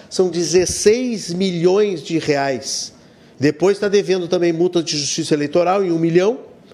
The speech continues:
não, cinco vírgula um milhão, é, cinco vírgula um milhões e também dívidas de imposto e de F G T S. É, e tem, é claro, aqui, ó, as dívidas de respeito, como disse o, o, o, o Cristiano, é,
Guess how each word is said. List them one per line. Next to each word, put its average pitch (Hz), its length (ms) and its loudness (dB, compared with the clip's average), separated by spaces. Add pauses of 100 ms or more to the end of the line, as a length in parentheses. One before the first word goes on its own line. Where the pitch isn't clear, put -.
(140)
não, 196 240 2 (240)
cinco 262 420 -2
vírgula 170 280 2
um 165 80 -2
milhão, 165 320 0 (880)
é, 139 240 0
cinco 180 340 -2
vírgula 151 300 0
um 156 60 -2
milhões 170 680 0
e 180 120 -2
também 175 360 0
dívidas 165 380 -4
de 175 80 -4
imposto 160 580 -2
e 151 60 -6
de 147 220 -2
F 151 200 -8
G 147 160 -2
T 151 140 -2
S. 135 640 -6 (1000)
É, 120 680 0
e 143 100 2
tem, 143 280 0
é 151 40 -2
claro, 139 380 -2
aqui, 143 180 -2
ó, 127 60 2
as 101 160 -6
dívidas 139 580 -4
de 127 100 -8
respeito, 135 460 -2
como 131 140 -2
disse 139 260 -2
o, 156 60 0
o, 147 120 -4
o, 139 840 -4
o - 60 -16
Cristiano, 139 460 -2 (460)
é, 120 460 0